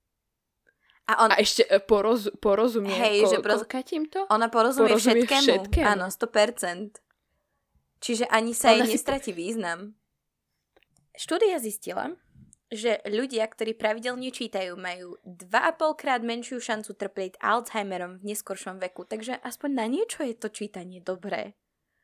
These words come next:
Speaker 1: My v podstate investujeme do nášho zdravia.
Speaker 2: Ako, <laughs> akože tu príde tak trošku rozburanie, že, že ono sa nevie, či to nie je trošku genetické, hej, ale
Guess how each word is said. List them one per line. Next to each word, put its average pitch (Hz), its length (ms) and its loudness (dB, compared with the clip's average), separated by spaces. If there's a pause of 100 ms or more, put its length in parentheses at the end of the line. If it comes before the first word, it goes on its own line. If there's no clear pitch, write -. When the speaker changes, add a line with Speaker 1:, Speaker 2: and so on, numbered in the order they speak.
(200)
Speaker 1:
My 277 140 -4
v - 80 -12
podstate - 500 -4
investujeme 285 720 -4
do 214 140 -6
nášho 196 400 -4
zdravia. 196 720 -2 (240)
Speaker 2:
Ako, 262 260 0 (260)
<laughs> - 220 -20 (560)
akože 262 280 -4
tu 269 120 -6
príde 247 280 -4
tak 240 200 -8
trošku - 400 -6
rozburanie, 208 880 -4
že, 226 360 -2
že 208 180 -10
ono 226 200 -6
sa 247 160 -8
nevie, 214 240 -4
či 214 160 -10
to 208 120 -12
nie 185 200 -10
je 185 160 -6
trošku 196 340 -12
genetické, 175 760 -8
hej, 185 220 -2
ale 185 260 6